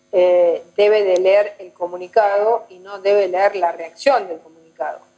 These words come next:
porque la reacción del comunicado fue evidentemente una construcción política. Decir que nosotros habíamos dicho que, eh, Cristina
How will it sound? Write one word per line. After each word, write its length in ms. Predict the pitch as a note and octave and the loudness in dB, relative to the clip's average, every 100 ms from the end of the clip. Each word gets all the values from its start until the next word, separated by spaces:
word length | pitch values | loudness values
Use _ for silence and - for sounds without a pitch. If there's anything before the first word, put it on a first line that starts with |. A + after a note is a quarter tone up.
| _ | _
porque 280 | - - F3 | -20 -12 -4
la 120 | F3 | 0
reacción 400 | E3+ F3+ - A#3+ | 0 -2 -2 0
del 160 | B3 B3 | 2 2
comunicado 600 | B3 B3+ C4 B3 A#3 C#4 | 0 -2 0 2 2 0
fue 200 | - F#3+ | -6 -4
evidentemente 760 | G3 G3 G#3 B3+ A3+ G3 G3 C4+ | 0 0 0 -4 -6 -6 -4 -2
una 240 | G3+ F#3 | -4 -10
construcción 760 | - - _ F#3 - - A3+ A3 | -12 -18 _ -20 -6 0 0 0
política. 680 | F#3 B3 B3 - - - - _ _ _ _ - | -2 0 -2 -8 -16 -16 -16 _ _ _ _ -4
Decir 380 | F#3 - A#3+ A#3+ | -2 2 0 2
que 100 | A3 | -2
nosotros 520 | G3 A3+ A3+ A3 G#3+ | -2 -2 0 -2 -2
habíamos 400 | F3+ G3 G3+ F3+ | 0 0 -2 -4
dicho 440 | A3+ A3 A#3+ B3 - _ _ _ _ | -4 0 0 0 -4 _ _ _ _
que, 540 | - G#3 G#3+ B3 - - | 0 2 4 2 0 -6
eh, 680 | G3 F#3+ F#3+ F#3 F3+ F3 - | 0 2 4 2 2 0 -4
Cristina 720 | F#3+ - A3 G#3+ G#3 F#3 E3+ | -10 -2 0 0 -2 -4 -8